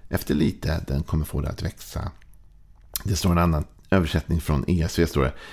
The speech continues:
"Wealth gotten by vanity shall be diminished,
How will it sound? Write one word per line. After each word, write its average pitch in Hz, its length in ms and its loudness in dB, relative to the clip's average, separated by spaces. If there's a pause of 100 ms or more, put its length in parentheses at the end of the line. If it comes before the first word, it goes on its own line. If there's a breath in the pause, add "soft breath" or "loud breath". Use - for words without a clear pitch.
(160 loud breath)
"Wealth 104 560 2
gotten 82 420 0
by 80 160 2
vanity 82 640 0
shall - 260 -4
be 80 120 -2
diminished, 73 680 -2